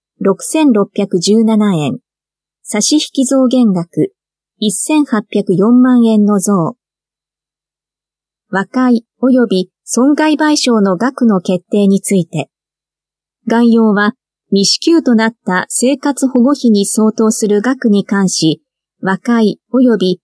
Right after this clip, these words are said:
損害賠償の額を決定するため、地方自治法の規定により議会の議決を経る。和解及び損害賠償の額の決定について。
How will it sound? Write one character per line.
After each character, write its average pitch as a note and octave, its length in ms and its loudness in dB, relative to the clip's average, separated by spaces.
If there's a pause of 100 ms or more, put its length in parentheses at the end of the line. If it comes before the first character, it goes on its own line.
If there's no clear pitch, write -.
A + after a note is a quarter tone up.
(140)
損 C#4 300 2
害 D4 180 0
賠 C#4+ 200 0
償 A#3+ 260 0
の G3 140 0
額 G#3 360 0
を F3 60 0
決 F3+ 320 -4
定 F#3+ 160 2
す - 160 -4
る F#3 100 -2
た F#3 140 -4
め、 F3 220 -4 (360)
地 A3 160 -2
方 D4+ 220 0
自 G#3+ 180 0
治 - 140 -6
法 C#4 240 0
の C4 80 2
規 - 200 -6
定 B3+ 200 2
に A3+ 160 4
よ A3 120 2
り G3+ 320 -4
議 B3+ 200 -2
会 D4 240 0
の E3+ 120 2
議 E3 140 -2
決 A#3+ 320 -2
を G#3 100 2
経 G3+ 200 -2
る。 C#3+ 180 -2 (1900)
和 G3+ 140 -4
解 B3+ 480 0
及 B3 240 2
び F#3 220 -2 (160)
損 C#4 260 0
害 D4+ 200 0
賠 D4+ 180 0
償 B3 260 0
の G3 160 0
額 B3+ 240 -2
の G#3 140 2
決 F#3+ 260 -4
定 G#3 180 0
に F#3+ 120 2
つ - 160 -4
い F3+ 100 0
て。 - 240 -6